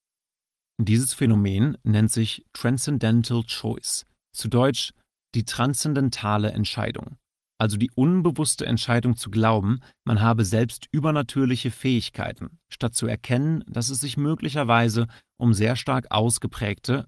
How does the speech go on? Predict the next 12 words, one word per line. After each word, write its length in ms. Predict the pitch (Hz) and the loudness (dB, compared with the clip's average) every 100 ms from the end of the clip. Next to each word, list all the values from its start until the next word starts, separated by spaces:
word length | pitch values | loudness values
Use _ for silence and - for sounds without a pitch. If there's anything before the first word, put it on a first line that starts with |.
| _ | _
aber 260 | 110 110 113 | -2 0 0
natürliche 920 | 104 - - 147 139 98 - 123 131 - _ _ - | 0 -4 -8 -2 0 0 -2 -4 -4 -10 _ _ 2
Menschenkenntnis 800 | 113 113 120 - 104 110 - 107 | 2 2 -2 -4 -6 -6 -6 -4
handelt. 420 | 107 110 - - _ _ _ _ _ _ _ _ _ _ _ _ _ _ _ _ - | -6 -8 -12 -18 _ _ _ _ _ _ _ _ _ _ _ _ _ _ _ _ -4
Das 240 | 113 104 | 0 0
Phänomen 480 | 127 113 104 131 160 | 2 4 4 2 2
der 140 | 120 | -2
transzendentalen 1200 | - - 123 143 - 135 135 123 113 117 113 113 98 | -4 -4 -4 -4 -4 -2 -2 -2 -2 0 2 0 0
Wahl 440 | 98 - 123 131 | -4 -4 -8 -8
ist 220 | - - 131 | -8 -6 -4
nicht 180 | 120 | -4
selten. 460 | - 110 117 117 - | -2 0 -2 -4 -14